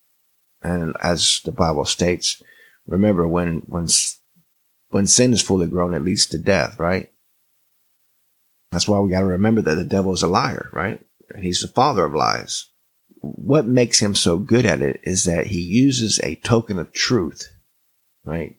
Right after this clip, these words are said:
mixed with these lies, to plant doubt in our hearts or fear. Look what he did to Eve in the garden. He asked her, "Did God really say that you will surely die?"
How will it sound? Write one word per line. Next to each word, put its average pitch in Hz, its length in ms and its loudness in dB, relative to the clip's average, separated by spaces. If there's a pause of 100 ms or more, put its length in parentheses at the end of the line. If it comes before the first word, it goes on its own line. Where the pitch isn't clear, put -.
(100)
mixed 123 340 0
with 101 120 0
these 90 240 -2
lies, - 600 -2 (1040)
to - 80 0
plant - 720 2 (800)
doubt 98 580 0 (540)
in 87 60 -12
our 82 100 -8
hearts - 540 -10 (360)
or 107 160 -8
fear. - 480 -4 (720)
Look 175 220 0
what 202 80 6
he 170 60 4
did 165 180 2
to 135 80 0
Eve 110 260 2
in 107 120 -4
the 101 80 -4
garden. 95 400 -2
He 107 180 2
asked 120 280 0
her, 110 260 -6 (960)
"Did 156 340 -2
God 180 260 -2
really 135 280 4
say 113 320 2
that 110 220 -4
you 113 80 0
will 107 100 -2
surely 104 360 -4
die?" 175 520 -4